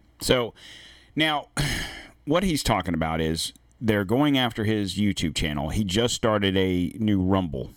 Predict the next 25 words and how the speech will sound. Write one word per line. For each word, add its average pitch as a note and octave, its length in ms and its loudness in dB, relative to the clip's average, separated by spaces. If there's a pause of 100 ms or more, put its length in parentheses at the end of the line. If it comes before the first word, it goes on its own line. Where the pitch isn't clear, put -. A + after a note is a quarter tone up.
(220)
channel. C#2 400 -4 (440)
If - 120 -8
you F#2+ 80 0
wanna D#2+ 160 -2
follow F#2 260 -2
him, F#2 100 -2
go E2 100 0
ahead, F2 180 0
knock E2 140 -6
yourself - 260 -4
out. D#2 120 -6
I D2+ 80 -6
don't C#2+ 120 -8
care. - 180 -10 (960)
Um, B2 500 2
<clears throat> - 40 -6 (1040)
and, C3+ 280 -2 (140)
and B2 240 -2
I'm G#3 80 4
gonna A#3 120 4
play B2 200 2
a G#2 60 0
couple A#2 320 2
of F#2+ 60 -2
clips - 500 -4